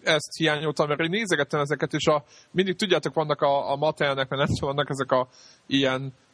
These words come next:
szörnykastély, nem tudom, milyen nevű, ilyen, ilyen gyerek, kicsit ilyen gyerekeknek szóló,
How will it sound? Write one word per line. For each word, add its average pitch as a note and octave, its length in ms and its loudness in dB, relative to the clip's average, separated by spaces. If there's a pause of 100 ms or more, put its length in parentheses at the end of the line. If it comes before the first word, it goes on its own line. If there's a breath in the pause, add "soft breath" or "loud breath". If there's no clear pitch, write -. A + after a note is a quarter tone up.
(380)
szörnykastély, D3 880 0
nem D3 220 0
tudom, D#3+ 260 -4
milyen C#3 280 0
nevű, C3+ 440 0
ilyen, B2+ 500 0
ilyen B2+ 400 0
gyerek, C#3+ 360 0
kicsit E3 280 -4
ilyen C3+ 160 0
gyerekeknek C3+ 600 -2
szóló, A#2+ 760 -2